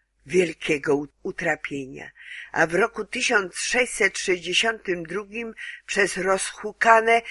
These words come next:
i zbuntowane żołdactwo dopominające się żołdu okrutnie został rozstrzelanym. Kilkadziesiąt lat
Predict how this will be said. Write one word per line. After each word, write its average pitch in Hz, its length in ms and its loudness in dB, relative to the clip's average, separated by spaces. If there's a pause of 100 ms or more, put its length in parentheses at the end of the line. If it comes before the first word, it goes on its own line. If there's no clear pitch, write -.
(280)
i 202 180 -4
zbuntowane 196 1000 4
żołdactwo 196 920 0 (300)
dopominające 190 1120 4
się 175 240 2
żołdu 180 560 0 (680)
okrutnie 180 840 -4
został 147 760 -2 (140)
rozstrzelanym. 147 1300 -6 (800)
Kilkadziesiąt 180 840 0
lat 175 340 4